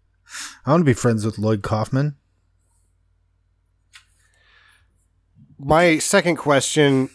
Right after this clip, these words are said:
Speaker 2: is it happily ever after for all of these people?
Speaker 1: No.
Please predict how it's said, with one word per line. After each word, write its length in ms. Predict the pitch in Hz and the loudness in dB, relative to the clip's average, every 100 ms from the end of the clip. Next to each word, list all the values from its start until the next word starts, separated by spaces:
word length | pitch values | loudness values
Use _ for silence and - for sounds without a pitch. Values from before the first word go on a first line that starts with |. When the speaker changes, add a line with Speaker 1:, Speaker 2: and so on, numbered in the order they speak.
| - | -4
Speaker 2:
is 180 | 156 127 | -2 0
it 100 | 143 | -2
happily 520 | 120 151 165 151 143 | -2 -2 0 2 2
ever 280 | 135 123 127 | 2 2 0
after 420 | 127 127 - 135 | 0 -2 -2 -6
for 160 | 120 127 | -4 0
all 200 | 123 127 | 2 2
of 100 | 117 | 2
these 200 | 131 120 | 0 -2
people? 480 | 143 131 139 143 135 _ _ _ _ _ _ _ _ _ _ - | 0 0 2 0 -2 _ _ _ _ _ _ _ _ _ _ -6
Speaker 1:
No. 420 | 113 117 104 117 | 0 2 2 -2